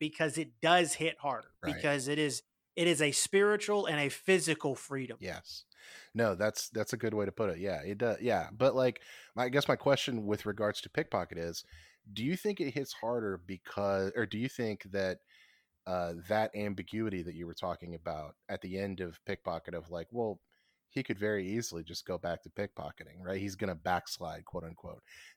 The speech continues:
Speaker 2: Do you think that's built into the vision of the movie, or do you think it's a chink in the armor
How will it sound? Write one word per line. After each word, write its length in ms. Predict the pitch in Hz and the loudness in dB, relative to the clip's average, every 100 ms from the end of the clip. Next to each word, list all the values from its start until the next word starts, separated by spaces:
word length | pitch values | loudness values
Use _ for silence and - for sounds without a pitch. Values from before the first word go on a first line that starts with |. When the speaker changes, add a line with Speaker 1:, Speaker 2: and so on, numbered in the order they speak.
| - | -6
Speaker 2:
Do 100 | 120 | -2
you 80 | 143 | 0
think 240 | 175 147 | 0 0
that's 220 | 131 - | 0 0
built 440 | 90 - 113 117 107 | -6 -2 -2 0 -4
into 260 | 104 110 | -6 -4
the 100 | 95 | -6
vision 320 | 90 98 - 101 | -4 -4 -2 -4
of 80 | |
the 60 | 90 | -4
movie, 340 | 87 90 131 | -6 -6 -4
or 140 | 120 107 | -4 -4
do 120 | 101 | -2
you 120 | 98 | -4
think 200 | - 104 | -4 -6
it's 140 | 95 - | -6 -6
a 60 | |
chink 380 | 85 - 101 87 | -8 -6 -4 -6
in 80 | 87 | -8
the 100 | 80 | -6
armor 400 | 87 90 80 - | -4 -4 -6 -16